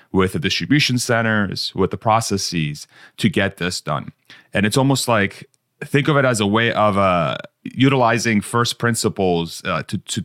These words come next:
tackle this problem. And I wanna do this live. <laughs> So it's almost like you're gonna be seeing a, a session where if, if I was asked the question of, uh,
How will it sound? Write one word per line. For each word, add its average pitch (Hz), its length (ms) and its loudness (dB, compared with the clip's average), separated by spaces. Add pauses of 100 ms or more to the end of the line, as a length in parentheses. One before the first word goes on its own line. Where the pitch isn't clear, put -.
tackle 113 400 0
this 104 180 2
problem. 117 520 0 (340)
And 110 120 0
I 107 40 0
wanna 110 160 2
do 117 120 2
this 104 180 0
live. 87 580 -2 (220)
<laughs> - 460 -2
So 120 360 0 (460)
it's 120 120 -2
almost 151 220 2
like 131 120 0
you're 123 80 0
gonna 120 160 0
be 110 80 0
seeing 123 460 2
a, 98 160 0
a 104 80 -2
session 120 500 0
where 95 460 0 (380)
if, 104 180 -2
if 104 180 -4
I 120 140 4
was 113 220 2
asked 104 260 -4
the 92 80 -6
question 95 600 -2
of, 85 600 -2
uh, 78 300 -2